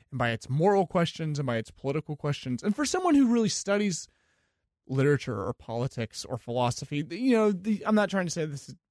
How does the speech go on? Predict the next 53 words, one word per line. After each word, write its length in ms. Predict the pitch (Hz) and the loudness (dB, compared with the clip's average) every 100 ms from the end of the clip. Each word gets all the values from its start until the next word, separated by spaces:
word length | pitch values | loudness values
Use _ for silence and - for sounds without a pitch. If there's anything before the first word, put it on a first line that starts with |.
| _ _ - | _ _ -14
this 160 | 123 | -12
is, 120 | 123 113 | -10 -8
like, 160 | 110 - | -10 -6
groundbreaking 600 | 139 127 120 123 117 107 | 0 0 2 -2 -2 -4
work. 280 | 107 117 113 | 0 0 0
If 100 | 117 | 0
you 80 | 156 | 0
actually, 380 | 156 - 127 110 _ _ _ _ _ _ | 0 -4 -10 -10 _ _ _ _ _ _
you 120 | 110 | -2
know, 240 | 104 104 104 _ _ _ _ _ - | 0 0 -2 _ _ _ _ _ -12
read 560 | 107 110 131 123 110 | -4 2 2 2 -2
political 400 | - 123 117 - | -6 -6 -6 -8
theory, 460 | 104 123 117 110 117 | -4 0 2 2 -2
it's, 140 | 113 | -4
this 240 | - 131 120 | -6 -6 -6
isn't 200 | 120 117 | -8 -4
gonna, 200 | 120 113 | -4 -2
like, 180 | 113 | -4
blow 140 | 113 120 | -2 -2
your 140 | 113 | 0
mind, 360 | 117 123 123 123 | 0 0 -2 0
but 140 | 131 | 0
it 100 | 160 | 0
presents 340 | 185 190 233 214 | 2 2 2 0
it 120 | 208 | -2
in 80 | 202 | 0
a 40 | |
way 180 | 175 170 | 2 2
that 200 | 156 - | 0 -4
it, 120 | 139 - | -12 -10
that 240 | 165 147 | -2 0
it's 200 | 143 147 | 0 -4
so 480 | - - - 175 175 | -10 -10 -2 2 2
compelling 800 | - 156 120 123 123 123 117 110 - _ _ _ - | 2 -2 0 2 0 -2 -4 -8 -10 _ _ _ -4
and 120 | 123 | -4
interesting 440 | 127 - - 127 | -4 -8 -8 -6
for 120 | - | -6
so 280 | 110 - 135 | -8 -2 0
many 180 | 123 117 | 2 0
people 440 | 107 110 104 101 | -2 -2 -2 -4
that 280 | 104 107 101 - _ _ _ _ _ _ _ _ - | -2 -4 -4 -10 _ _ _ _ _ _ _ _ 0
even 200 | 180 196 | 2 2
if 80 | 165 | 2
they 120 | 170 | 0
didn't 200 | 165 147 | 0 0
handle 360 | 123 165 156 143 | 0 0 2 2
it 60 | |
as 100 | 123 | 0
well 180 | 123 120 | 0 0
as 80 | 117 | 0
I 60 | 123 | -2
would 120 | 107 | -4
have 140 | 113 | -8